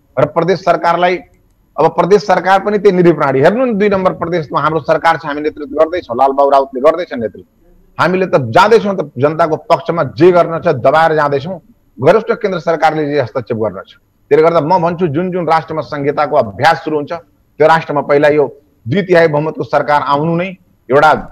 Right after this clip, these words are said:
जनताले गरेको जुन एउटा तत्काल स्वाभिमानी नेपालीको नारा दिएर परनिर्भरता कायम राख्दै जुन कुरा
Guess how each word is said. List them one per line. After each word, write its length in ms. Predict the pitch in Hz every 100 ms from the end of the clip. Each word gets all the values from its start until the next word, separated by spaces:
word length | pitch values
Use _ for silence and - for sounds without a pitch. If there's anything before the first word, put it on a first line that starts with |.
| - - _ _
जनताले 560 | 92 127 165 165 165 143
गरेको 320 | 147 156 151
जुन 160 | 143
एउटा 180 | 143 143 -
तत्काल 440 | 135 - 156 160 135
स्वाभिमानी 560 | - 160 147 147 151
नेपालीको 540 | 143 151 151 147 135 127
नारा 280 | 127 143 147
दिएर 240 | 139 143 143
परनिर्भरता 600 | - 147 147 127 131 -
कायम 280 | 147 135 127
राख्दै 320 | 131 123 127
जुन 140 | 117 120
कुरा 180 | -